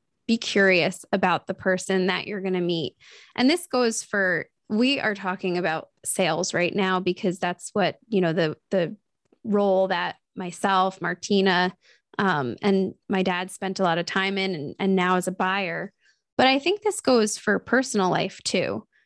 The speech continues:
Like, be curious about people, ask questions, um, spend some time trying to understand what makes them tick. But,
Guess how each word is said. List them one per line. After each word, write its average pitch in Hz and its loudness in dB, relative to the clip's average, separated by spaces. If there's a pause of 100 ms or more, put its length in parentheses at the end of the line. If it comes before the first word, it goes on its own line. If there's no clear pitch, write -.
(280)
Like, 214 0
be 294 2
curious 247 4
about 185 0
people, - -2
ask 208 -4
questions, 180 0
um, 190 4
spend 214 0
some 233 0
time 196 -2
trying 190 0
to - -4
understand 190 0
what 190 -4
makes 185 -4
them 175 -4
tick. - -4 (520)
But, 226 -2